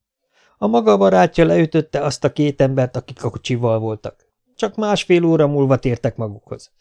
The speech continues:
Aztán be kellett gyalogolniuk a legközelebbi faluba, ez két órába telt. Onnan át kellett vinni őket egy olyan helyre, ahol van rendőrös meg telefon. A rendőröknek még ki kellett menniük a helyszínre, meg kellett vizsgálniuk a nyomokat,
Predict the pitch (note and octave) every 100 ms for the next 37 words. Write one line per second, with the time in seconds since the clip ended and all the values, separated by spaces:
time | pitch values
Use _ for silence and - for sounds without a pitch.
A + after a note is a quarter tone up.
0 | _ _ _ _ - F3 - E3+ E3 D#3+
1 | D#3 D#3+ D3+ C#3+ C#3+ C#3+ C3+ C#3+ C3+ C3
2 | C3+ C3 B2+ - B2+ B2+ A#2+ A#2+ A2+ B2
3 | A#2+ A2+ - _ F#3+ E3+ - D3 C3 B2
4 | A2+ G#2 G2+ - - _ _ _ _ C3
5 | C3 C3+ B2+ B2 - B2+ B2+ - B2 B2+
6 | B2+ B2+ B2 C3 B2 B2+ B2+ B2 B2+ B2+
7 | C3 B2 A#2+ A#2+ C3+ A#2+ B2 B2 A#2 A2+
8 | A2+ G#2 G#2+ - A#2 A2 - - _ _
9 | _ _ _ _ _ _ A#2 B2+ D3 C#3+
10 | D3 C#3 C3 - A#2+ - C3 C3 B2+ A2+
11 | A#2+ A#2+ A2+ G#2 G2+ A#2 D3+ D3+ D3 C#3+
12 | C#3 C#3+ C3 D3 C3+ B2+ C#3 C3+ C3 B2
13 | A#2+ A2+ A2+ A#2 G#2 - -